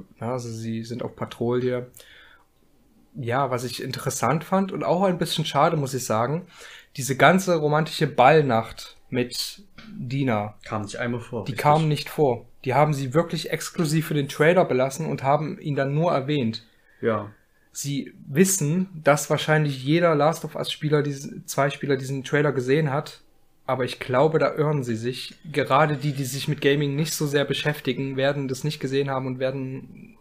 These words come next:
Speaker 1: sich dann auch nicht viel weiter dabei denken. Die werden den Kontext verstehen. Okay, die haben sich wahrscheinlich geküsst.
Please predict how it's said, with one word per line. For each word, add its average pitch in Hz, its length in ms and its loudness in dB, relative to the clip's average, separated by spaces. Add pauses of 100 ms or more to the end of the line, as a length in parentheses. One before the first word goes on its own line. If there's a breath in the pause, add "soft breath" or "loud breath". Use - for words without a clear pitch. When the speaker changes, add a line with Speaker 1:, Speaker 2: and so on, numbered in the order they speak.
(260)
Speaker 1:
sich 147 160 -6
dann 151 140 4
auch 147 100 4
nicht 156 160 0
viel 165 160 2
weiter 156 240 6
dabei 143 220 2
denken. 175 200 2
Die 156 120 0
werden 143 200 2
den 139 120 -2
Kontext 151 640 -4
verstehen. 139 560 -2
Okay, 151 280 -4
die 147 120 0
haben 139 100 -4
sich 131 140 -14
wahrscheinlich 135 320 -10
geküsst. 170 440 -10